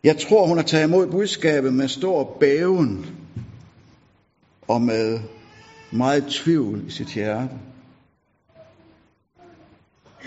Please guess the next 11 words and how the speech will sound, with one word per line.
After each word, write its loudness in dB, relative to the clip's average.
Alligevel 4
så -4
siger 2
Elisabeth 0
om 0
hende, 0
"Salig 0
er 2
hun, 0
som -2
troede," 0